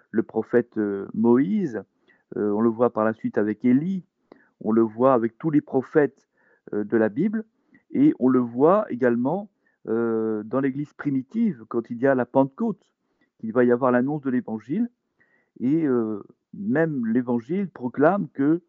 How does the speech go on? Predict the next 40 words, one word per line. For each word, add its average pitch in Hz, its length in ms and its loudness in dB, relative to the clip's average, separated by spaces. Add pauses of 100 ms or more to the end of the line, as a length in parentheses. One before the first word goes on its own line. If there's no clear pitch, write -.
(520)
eh 107 80 -2
bien, 131 260 0
c'est 131 200 -4
l'Esprit 156 400 0
Saint 156 500 0
qui 139 80 -4
nous 135 100 0
fait 131 180 -2
confesser, 156 840 -2 (680)
euh, 107 200 -2
que 143 420 2
Jésus 131 440 0
de 147 100 -4
Nazareth 131 720 0 (360)
est 117 100 0
vraiment 135 300 0
le 139 140 4
Christ, - 440 -6
le 123 120 -2
Fils 135 240 -6
de 120 120 0
Dieu. 110 300 -4 (200)
C'est-à-dire 117 220 -6
qu'il 127 100 -6
faut - 120 0
avoir 117 200 2
reçu 131 260 -10
l'Esprit 135 300 -6
Saint 127 420 0
pour 135 240 -8 (320)
reconnaître, 139 640 0
accueillir 139 680 0
le 131 60 -4
Seigneur 120 520 2 (400)
comme 139 240 2
Christ - 460 -4
et 117 80 -6
Fils 127 200 -4
de 117 80 0
Dieu. - 240 -6